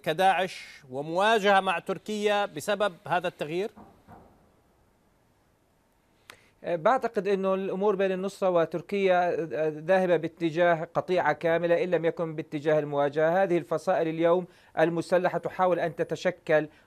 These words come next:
Speaker 2: وت-، آه، آه، كتلة معًا في، آه، ت-، تكون مؤهلة ل-، آه، للقيام بالدور العسكري الم-، ال-، ال-، المتماهي مع التحول التركي ال-، الجديد، وهي قريبة جدًا من تركيا. تحدث تحديدًا عن الجبهة الشامية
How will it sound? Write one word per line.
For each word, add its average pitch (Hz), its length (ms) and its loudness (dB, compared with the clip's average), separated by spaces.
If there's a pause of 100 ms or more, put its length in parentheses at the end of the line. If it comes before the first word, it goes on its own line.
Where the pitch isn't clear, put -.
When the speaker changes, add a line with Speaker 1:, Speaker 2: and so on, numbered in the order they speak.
Speaker 2:
وت-، 147 200 -4
آه، - 140 -6 (220)
آه، 143 420 2
كتلة 170 400 2
معًا 175 400 0 (400)
في، 165 320 0
آه، 151 120 0
ت-، - 220 -14 (300)
تكون 185 320 0
مؤهلة 165 560 2
ل-، 170 240 0
آه، 147 300 0 (260)
للقيام 160 960 -2
بالدور 160 440 0
العسكري 160 640 -2
الم-، 156 200 -4
ال-، 151 340 -2
ال-، 147 340 -4
المتماهي 160 680 0
مع 165 200 2 (320)
التحول 170 520 2
التركي 160 600 0
ال-، 139 220 0
الجديد، 147 760 2 (300)
وهي 185 600 4
قريبة 170 340 4
جدًا 170 200 -2
من 160 160 -6
تركيا. 156 260 -2
تحدث 160 380 -4
تحديدًا 160 500 -2
عن 147 260 -2
الجبهة 156 480 -2
الشامية 180 720 0